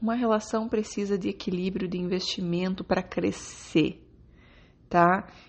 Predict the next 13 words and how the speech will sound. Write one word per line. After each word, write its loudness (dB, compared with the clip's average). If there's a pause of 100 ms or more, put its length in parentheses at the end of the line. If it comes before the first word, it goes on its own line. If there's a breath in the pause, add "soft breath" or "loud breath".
Então, 2 (540)
imaginem, 0 (140)
é, 0
né, 0
um 0
vai 6
e 2
vem. 0 (200)
Você -6
vai 0
até -4
a -6
pessoa, 2